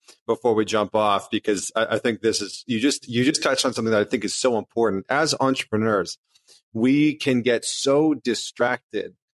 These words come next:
from, like, the latest and greatest shiny object. And, and I've, I struggle with this all the time. Like, you know, last year I launched a whole new, uh, conference series called the Real Talk Summit and brought in Gary Vee. And, and it was really, like, me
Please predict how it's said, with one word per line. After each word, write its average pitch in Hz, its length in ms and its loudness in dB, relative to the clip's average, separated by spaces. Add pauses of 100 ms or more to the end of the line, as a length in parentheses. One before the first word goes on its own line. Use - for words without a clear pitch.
(160)
from, 120 320 0
like, 113 240 0
the 113 100 2
latest 110 440 2
and 104 120 -4
greatest 107 520 0
shiny 101 440 0
object. 95 640 -2 (320)
And, 113 480 2 (100)
and 123 220 0
I've, 135 320 0 (100)
I 127 200 2
struggle 107 260 0
with 104 120 2
this 107 140 0
all 104 100 2
the 92 60 0
time. 98 300 -2
Like, 90 260 -2
you 107 80 -4
know, 95 120 0
last 104 340 0
year 110 100 2
I 101 120 2
launched 98 400 0
a 87 40 -8
whole 107 240 0
new, 98 420 2 (440)
uh, 90 160 0
conference 107 540 -4
series 104 320 2
called 104 240 -2
the 98 80 -2
Real 101 240 2
Talk 107 320 -2
Summit 101 580 -2
and 98 240 -4
brought 104 180 0
in 98 100 -2
Gary 101 340 2
Vee. 104 320 2
And, 95 180 0 (320)
and 127 120 2
it 156 100 2
was 147 200 0
really, 135 340 2
like, 113 260 0
me 117 460 2